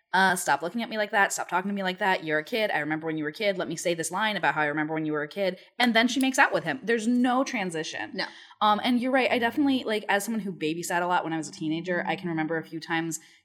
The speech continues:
Speaker 1: young boys I babysat, as they got a little bit older, you could see them start to have a crush on you. And it was suddenly so uncomfortable because you're like, "Okay, I'm a seventeen-year-old girl. And suddenly this, like, eleven-year-old boy has noticed my boobs."
Speaker 2: Yeah.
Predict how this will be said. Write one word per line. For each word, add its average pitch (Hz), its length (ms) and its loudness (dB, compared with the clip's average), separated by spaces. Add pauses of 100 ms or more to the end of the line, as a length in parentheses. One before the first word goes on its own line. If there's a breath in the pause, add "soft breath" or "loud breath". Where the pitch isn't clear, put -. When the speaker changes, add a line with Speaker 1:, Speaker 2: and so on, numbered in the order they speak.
(140)
Speaker 1:
young 160 260 2
boys 151 300 -2
I 165 100 0
babysat, 180 520 0
as 151 180 -2
they 165 80 -4
got 160 100 -2
a 156 60 -2
little 151 180 -4
bit 151 160 -8
older, 156 260 -2
you 170 160 -4
could 165 280 -8
see - 480 -6
them 165 160 -4
start - 260 -8
to 160 80 -10
have 139 400 -6
a 160 60 -20
crush 139 300 -6
on 208 120 -4
you. 226 160 -4
And 175 160 -4
it - 80 -8
was - 180 -8
suddenly 156 300 -4
so 143 240 -6
uncomfortable 143 560 -8
because 151 260 -10
you're 151 100 -8
like, 113 220 -6
"Okay, 147 200 -6
I'm 147 120 -4
a 175 40 -8
seventeen-year-old 151 580 -4
girl. 135 320 -6 (260 loud breath)
And 156 120 -6
suddenly 170 260 0
this, 165 180 0
like, 160 160 -4
eleven-year-old 220 800 0
boy 196 600 4 (260 loud breath)
has 170 220 -2
noticed 175 440 4
my 175 160 0
boobs." 170 1040 0
Speaker 2:
Yeah. 226 160 8